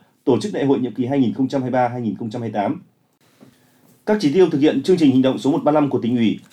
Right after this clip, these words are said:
và các nhiệm vụ Tổng Liên đoàn giao cơ bản đều đạt và vượt kế hoạch. Lần đầu tiên, Liên đoàn Lao động tỉnh phối hợp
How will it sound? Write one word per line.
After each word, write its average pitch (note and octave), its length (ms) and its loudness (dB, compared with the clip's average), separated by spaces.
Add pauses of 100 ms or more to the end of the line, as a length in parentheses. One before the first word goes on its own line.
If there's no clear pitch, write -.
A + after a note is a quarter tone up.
(160)
và B2 240 0
các G3+ 200 0
nhiệm D3+ 120 2
vụ C3+ 280 0
Tổng A2 160 2
Liên C#3 100 2
đoàn A#2+ 160 0
giao B2 300 0 (100)
cơ D3 100 2
bản B2 200 0
đều G#2+ 100 -2
đạt G#2+ 240 0
và G#2+ 80 -6
vượt G#2 180 -2
kế A#2 60 -4
hoạch. B2 140 -2 (920)
Lần C3 140 2
đầu B2 120 2
tiên, C#3+ 280 4 (420)
Liên F3+ 180 6
đoàn D3 140 4
Lao D3 80 2
động C#3 60 -4
tỉnh A#2+ 240 2
phối D#3+ 160 0
hợp C#3+ 140 4